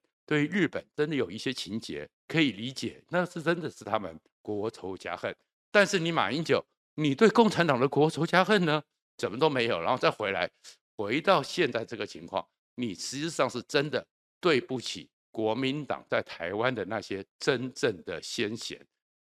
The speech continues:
蒋介石来到台湾，确确实实是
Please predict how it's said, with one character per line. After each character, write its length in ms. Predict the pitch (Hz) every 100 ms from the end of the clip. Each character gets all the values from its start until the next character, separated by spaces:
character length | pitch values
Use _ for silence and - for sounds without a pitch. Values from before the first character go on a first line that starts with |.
| -
蒋 220 | - 123
介 180 | 135 226
石 240 | - 113 113
来 160 | 104
到 100 | 117
台 200 | 98 85
湾， 220 | 90 85 - _ _ _
确 260 | - - 196
确 160 | 175 139
实 220 | - 98
实 340 | - 82 85 _ _ _
是 400 | - - 208 123